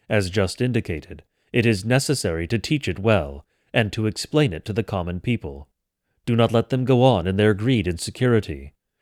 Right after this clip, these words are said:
but always place before their eyes God's wrath and instill the same. For we must preach this not to Christians, but chiefly to hoods and scoundrels. It would be more fitting for judges, jailers, or Master Hans,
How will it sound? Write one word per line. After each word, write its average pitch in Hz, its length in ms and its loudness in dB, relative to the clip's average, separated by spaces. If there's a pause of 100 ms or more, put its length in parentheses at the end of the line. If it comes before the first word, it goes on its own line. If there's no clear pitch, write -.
(160)
but 107 140 2
always 110 400 6
place 120 280 2
before 120 500 0
their 98 200 2
eyes 87 380 2
God's 98 420 2
wrath 95 420 0
and 123 140 0
instill 113 540 2
the 95 140 2
same. 78 500 -2 (500)
For 107 240 2
we 107 200 2
must 117 260 0
preach - 300 -2
this 82 220 -6
not 104 220 -2
to - 80 -2
Christians, 73 680 -4 (240)
but 120 180 2
chiefly 120 460 -4
to 110 160 -4
hoods 98 360 -2
and 107 160 -4
scoundrels. 95 760 -4 (500)
It 120 140 2
would 104 160 2
be 113 100 2
more 113 220 4
fitting 110 400 -2
for 113 180 0
judges, 90 520 -2
jailers, 95 500 0
or 117 160 0
Master 95 440 -2
Hans, 85 480 -4